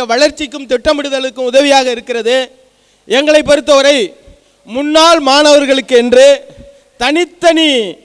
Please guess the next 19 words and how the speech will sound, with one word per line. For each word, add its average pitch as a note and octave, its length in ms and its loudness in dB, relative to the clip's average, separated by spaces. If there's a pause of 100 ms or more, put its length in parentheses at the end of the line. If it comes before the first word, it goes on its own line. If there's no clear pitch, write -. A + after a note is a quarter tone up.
(300)
வகுப்பாக C4+ 600 0
அல்லது C#4+ 320 -2
தனித்தனி D4 460 -2
ஆண்டுகளாக C#4+ 720 0
வருகின்ற C4+ 400 -2
பொழுது, A#3+ 540 -4 (420)
உங்களுக்கென்று D4+ 760 -2 (720)
இந்த D#4+ 340 0 (120)
கல்லூரியில C#4 580 -4 (920)
ஒரு D4+ 220 4
தங்கும் E4 480 2
விடுதியும் C#4+ 480 0 (580)
அதை C#4+ 280 -2
போல E4 300 2 (480)
ஒரு D4+ 200 0
மினி E4 240 2 (240)
ஆடிட்டோரியமும் C#4 760 -4 (760)
அமைத்து E4 340 -2
தருவதற்கு C#4 640 0